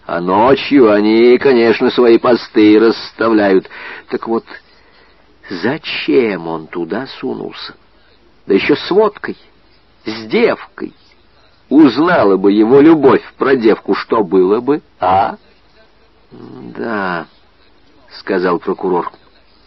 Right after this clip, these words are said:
«Действительно, тут что-то не так. А вы этой Полине ничего не говорили? А то ведь бабья ревность в наших делах великая сила,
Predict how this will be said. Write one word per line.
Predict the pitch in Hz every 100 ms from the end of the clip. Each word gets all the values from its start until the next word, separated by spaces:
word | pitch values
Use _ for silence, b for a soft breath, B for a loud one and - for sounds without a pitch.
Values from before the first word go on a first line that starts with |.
| b b b b b b b b _ -
«Действительно, | - 143 - 185 185 107 98 208
тут | -
что-то | - - - - -
не | 170 151
так. | - 95 - - - _ _ _ _ _ _ _ _ -
А | 139
вы | 147
этой | 151 139 135
Полине | 139 131 127 127 127
ничего | - 160
не | 143 101
говорили? | 95 92 87 85 _ _ _ _ _ _ _ _
А | 113
то | 107
ведь | 120 147
бабья | 131 110 107 151
ревность | 120 101 127 - -
в |
наших | 180 151 110 101
делах | 104 104 -
великая | 110 127 120 104 - 139 160
сила, | - - 131 -